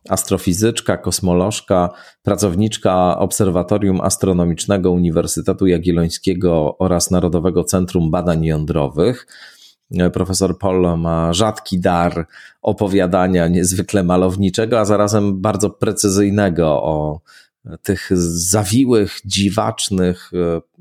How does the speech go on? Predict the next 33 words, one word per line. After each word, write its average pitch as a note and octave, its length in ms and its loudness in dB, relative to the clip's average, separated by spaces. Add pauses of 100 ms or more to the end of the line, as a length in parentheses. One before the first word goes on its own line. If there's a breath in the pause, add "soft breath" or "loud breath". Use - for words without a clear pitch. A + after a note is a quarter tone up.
(140)
również G2+ 540 0
przerażających G2 1000 0
tajniach F#2 500 0
kosmosu, F#2+ 640 -2
które E2+ 340 0
nas D#2 340 0
otaczają. E2+ 720 0 (440 loud breath)
No C#3+ 140 0
i D#3 160 2
dziś C#3+ 260 0
nie C#3 160 0
inaczej G#2 640 0
o F#2+ 120 -2
tym F#2 240 0
właśnie F2 520 0 (640 soft breath)
sobie G2 340 2
pomówimy, G#2 600 0
mając C#3+ 460 2
za B2+ 340 2
punkt B2 340 -4
wyjścia, A#2 480 0
czy G#2 120 -10
też F2+ 220 -2
biorąc G#2+ 440 2
za G2 180 2
punkt F2+ 300 -2
wyjścia G#2 560 0
zdjęcia G2+ 720 0 (380 loud breath)
wykonane F#2+ 520 0
przez - 220 -2
teleskop F#2 580 0
Jamesa F#2+ 380 2
Webba. A#2+ 500 0